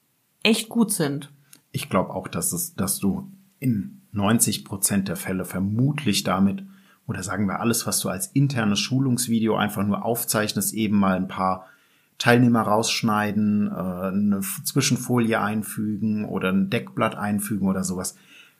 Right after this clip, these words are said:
Speaker 2: Für diese wirklich einfachen Szenarien ist es ein Megatool. Also es ist easy to use.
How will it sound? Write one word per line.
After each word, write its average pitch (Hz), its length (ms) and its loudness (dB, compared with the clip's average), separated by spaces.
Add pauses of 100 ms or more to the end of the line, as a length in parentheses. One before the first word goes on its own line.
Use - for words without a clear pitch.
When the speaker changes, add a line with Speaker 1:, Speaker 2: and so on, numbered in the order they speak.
(260)
Speaker 2:
Für - 200 -2
diese 117 380 -2 (220)
wirklich - 480 -4
einfachen 107 880 2
Szenarien 95 760 0
ist - 220 -8
es - 140 -8
ein 95 260 -2
Megatool. - 680 0
Also 98 480 -2 (140)
es - 120 -2
ist 117 220 -2
easy 113 240 0
to 110 140 -2
use. 113 420 0